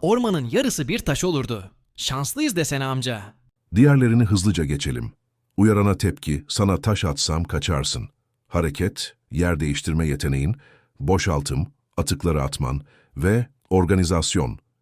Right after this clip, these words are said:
Speaker 2: hücrelerin belli bir düzeni. Gördün mü maymuncuğum? Sen sadece bir maymun değil, tüm bu kompleks özellikleri taşıyan muhteşem bir canlısın. O taşı sen yiyemezsin, büyüyemezsin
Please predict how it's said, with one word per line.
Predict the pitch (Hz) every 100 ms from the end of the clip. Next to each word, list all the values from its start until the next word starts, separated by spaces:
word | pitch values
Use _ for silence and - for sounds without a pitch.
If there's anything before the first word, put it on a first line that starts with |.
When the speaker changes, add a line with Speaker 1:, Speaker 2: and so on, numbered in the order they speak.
| _
Speaker 2:
hücrelerin | 107 80 78 76 73 82 71
belli | 78 80 69
bir | 67
düzeni. | 69 69 60 53 - _ _ _ _
Gördün | - 135 131 151
mü | 87
maymuncuğum? | 64 60 64 64 65 62 - _ _ _ _ _ _
Sen | - 113 110
sadece | - 104 87 80 80
bir | 85 104
maymun | 87 73 76 71
değil, | 87 58 - - - _ _ _
tüm | 147 131
bu | 110
kompleks | - 104 120 113 -
özellikleri | 82 82 71 71 82 78
taşıyan | - 92 - 113
muhteşem | 113 104 - 104 - 113 78
bir | 67
canlısın. | 67 64 64 - 69 - - _ _ _
O | 120
taşı | - 113 127
sen | 110 113
yiyemezsin, | 107 78 85 110 95 76 - 73 73 - _ -
büyüyemezsin | 110 104 113 85 73 - 67 69